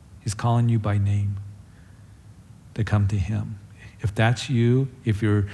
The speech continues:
listening on live stream or in a coffee shop or in the sanctuary or listening to the radio later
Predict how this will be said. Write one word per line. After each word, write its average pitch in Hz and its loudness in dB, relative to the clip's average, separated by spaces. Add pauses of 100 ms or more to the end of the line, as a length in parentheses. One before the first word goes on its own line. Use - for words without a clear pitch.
(240)
listening 120 2
on 110 4
live 117 2
stream 127 0
or 107 2
in 107 2
a 104 -2
coffee 110 0
shop 117 -2
or 110 0
in 107 0
the 107 2
sanctuary 110 0
or 101 4
listening 107 2
to 113 -4
the 104 0
radio 104 2
later 101 0